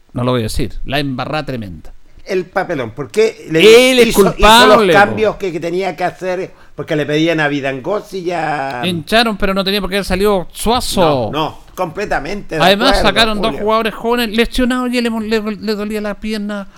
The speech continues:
Speaker 1: "Ay, tengo problemas", se fueron. Y el
Speaker 2: Claro.
Speaker 1: Chupete estaba entero como en todos los partidos y lo saca.
Speaker 2: Como
Speaker 1: Despu-,
Speaker 2: nuevo.
Speaker 1: después que le había hecho el gol.
Speaker 2: Increíble.
Speaker 1: Entonces, para defender. ¡Qué absurdo! ¡Qué absurdo!
Speaker 2: Sí, señor.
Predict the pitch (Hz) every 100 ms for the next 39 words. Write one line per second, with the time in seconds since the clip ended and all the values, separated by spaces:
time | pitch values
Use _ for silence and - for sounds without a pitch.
0 | - 226 214 - 214 214 208 220 208 190
1 | 190 185 202 175 127 - - - - -
2 | 175 139 185 233 202 208 220 220 196 254
3 | 269 220 214 196 262 240 233 226 269 254
4 | 208 - 208 - 143 - - 214 202 202
5 | 175 110 87 220 - 277 269 254 269 277
6 | - - 240 196 233 392 403 220 123 -
7 | - - - - - - - - 131 131
8 | 123 110 170 170 254 269 254 233 - 180
9 | 180 175 - 185 202 370 339 - - -
10 | - - - - - - 320 359 - -
11 | - 247 415 370 226 123 101 _ _ -
12 | _ - 262 330 - 240 277 285 - -
13 | 330 349 285 220 156 113 113 107